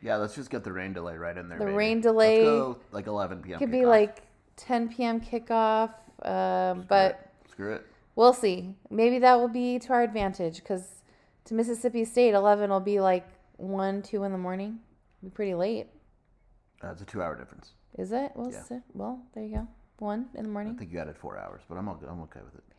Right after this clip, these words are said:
Speaker 2: If the game starts at eleven, to them it feels like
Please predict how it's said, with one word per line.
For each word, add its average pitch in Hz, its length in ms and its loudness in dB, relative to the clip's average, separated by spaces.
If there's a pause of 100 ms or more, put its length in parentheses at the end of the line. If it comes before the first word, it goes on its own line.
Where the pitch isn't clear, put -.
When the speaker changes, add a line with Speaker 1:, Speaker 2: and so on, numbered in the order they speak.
(120)
Speaker 2:
If 240 200 4
the 277 80 -2
game 247 320 -2
starts 262 460 2
at 277 80 2
eleven, 262 760 0
to 247 140 -4
them 233 300 0
it 233 120 -4
feels 226 460 2
like 220 380 2